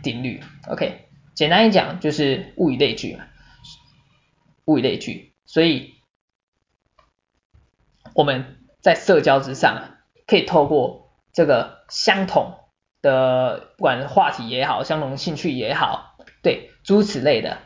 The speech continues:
去跟，找到跟别人相似相同的东西，可以帮助你在社交上会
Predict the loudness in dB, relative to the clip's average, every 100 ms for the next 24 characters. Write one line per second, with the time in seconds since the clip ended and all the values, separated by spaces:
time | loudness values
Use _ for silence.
0 | _ _ -12 -4 2 2 2 2 4 4
1 | 2 -8 0 0 2 0 2 0 -6 -16
2 | _ -16 -2 0 0 -2 -4 -6 -10 -4
3 | -2 0 -2 -8 -6 -6 -6 -10 -10 -14
4 | -20 _ 0 2 0 0 -2 -4 -4 -12
5 | -18 _ _ 0 2 4 0 -2 0 2
6 | 0 2 0 0 -12 _ _ _ _ _
7 | 0 2 4 0 -6 -16